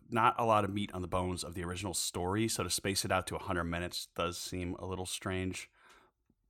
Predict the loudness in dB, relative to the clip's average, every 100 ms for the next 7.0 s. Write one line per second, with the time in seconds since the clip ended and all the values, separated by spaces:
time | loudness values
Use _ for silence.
0 | _ _ 4 4 8 10 10 8 6 4
1 | 4 4 2 0 -2 -2 0 2 4 4
2 | 0 0 -2 -6 -4 -2 0 0 0 2
3 | 0 0 -6 -4 -4 -4 -6 -6 -6 -4
4 | 0 0 0 -4 -12 -20 -20 -20 -4 0
5 | 2 0 -6 _ 2 4 4 4 2 2
6 | 4 4 2 0 0 0 0 -4 -6